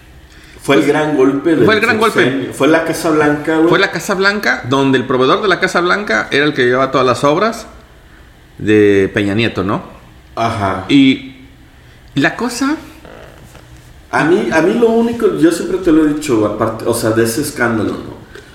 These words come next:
Speaker 1: Lo que te, o sea, para poder evaluar, güey, un efecto corruptor ahí.
Speaker 2: Es corrupción, güey, ¿no?
Speaker 1: No, es corruptor, pero para poder evaluarlo, ¿sí?
Speaker 2: Pues nadie
Speaker 1: Lo que hay que hacer es ver cómo incrementó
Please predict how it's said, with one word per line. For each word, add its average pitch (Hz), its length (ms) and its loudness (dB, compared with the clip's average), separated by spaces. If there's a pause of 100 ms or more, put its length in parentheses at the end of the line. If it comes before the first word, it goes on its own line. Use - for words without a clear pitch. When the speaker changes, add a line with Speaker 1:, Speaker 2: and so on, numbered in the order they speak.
(100)
Speaker 1:
Lo 113 160 0
que 110 80 -8
te, 110 320 -2
o 113 80 0
sea, 117 240 -4
para 113 280 0
poder 123 240 4
evaluar, 127 580 2
güey, 76 140 -8 (140)
un 107 220 -6
efecto 113 460 -6
corruptor 101 580 -4
ahí. 95 220 -2 (280)
Speaker 2:
Es - 160 -2
corrupción, 120 560 -4
güey, 98 160 -8
¿no? 104 80 0
Speaker 1:
No, 170 320 4
es 165 80 0
corruptor, 120 540 0
pero 107 200 -2
para 110 240 0
poder 120 220 2
evaluarlo, 120 640 2 (360)
¿sí? 110 360 -6
Speaker 2:
Pues 180 100 0
nadie 220 300 -2 (480)
Speaker 1:
Lo 113 240 2
que 117 80 2
hay 113 160 2
que 143 80 -2
hacer 131 240 0
es 127 260 2
ver 113 340 0
cómo 120 440 2
incrementó 98 920 -2